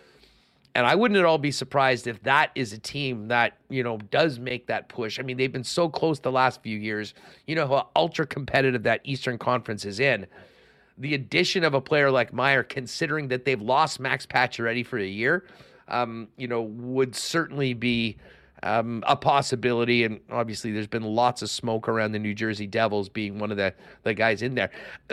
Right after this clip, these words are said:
One of the other players that has been mentioned, I know Ken was talking about this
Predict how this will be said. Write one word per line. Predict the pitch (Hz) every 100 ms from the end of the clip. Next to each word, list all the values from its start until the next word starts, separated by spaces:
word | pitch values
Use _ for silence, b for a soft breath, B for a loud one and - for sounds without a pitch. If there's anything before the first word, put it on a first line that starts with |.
| -
One | 170 160 254
of | 415
the | 339
other | 180 175
players | - 165 170 156
that | - 131
has | 117
been | 131 123
mentioned, | 131 170 - 101
I |
know | 135 233
Ken | - - 175
was | 233 139
talking | 117 107 - 104
about | 92 90 -
this | 80 80 -